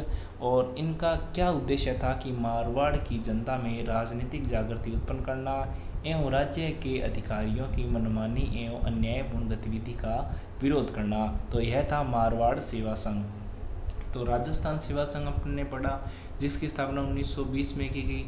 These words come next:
मारवाड़ सेवा संघ अपन ने पढ़ा, जिसकी स्थापना उन्नीस सौ बीस के अंदर की गई थी, ठीक है। और इसके अलावा हमने राजपूताना मध्य भारत सभा भी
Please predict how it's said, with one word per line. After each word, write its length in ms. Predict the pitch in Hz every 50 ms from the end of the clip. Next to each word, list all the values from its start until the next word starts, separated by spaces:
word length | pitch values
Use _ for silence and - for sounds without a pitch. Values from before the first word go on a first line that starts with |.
| - - - - - - 113
मारवाड़ 720 | 117 117 113 117 117 117 120 120 120 120 143 160 170 165
सेवा 280 | 165 - 147 139 143 135
संघ 240 | 127 - 135 135
अपन 220 | 131 131 131 135 135
ने 100 | 135 135
पढ़ा, 240 | 135 135 127 131 131
जिसकी 340 | 131 - - - - 135
स्थापना 360 | 131 - 135 131 131 135 139 135
उन्नीस 340 | 135 135 135 139 139 -
सौ 80 | - 131
बीस 280 | 127 135 135 135 - -
के 140 | - 143
अंदर 160 | 139 127 123 110
की 180 | - - 131
गई 180 | 131 139 135 135
थी, 240 | - 135 127 127 127 - - - - - -
ठीक 120 | - 135 143
है। 280 | 151 143 135 - - - - - - -
और 420 | 117 117 117 117 117 117 - - -
इसके 280 | 143 - - - 165 156
अलावा 480 | 131 127 123 120 120 117 120 131 139 127 127
हमने 360 | 123 120 120 117 120 123 139 147 139 120
राजपूताना 920 | 113 113 120 120 123 151 156 - - - - - 123 117 117 117 117 135
मध्य 420 | 156 151 143 160 156 147 151 147 135
भारत 300 | 120 113 110 104 113 107
सभा 360 | - - 110 - 113 117 123
भी 300 | 117 113 110 120 151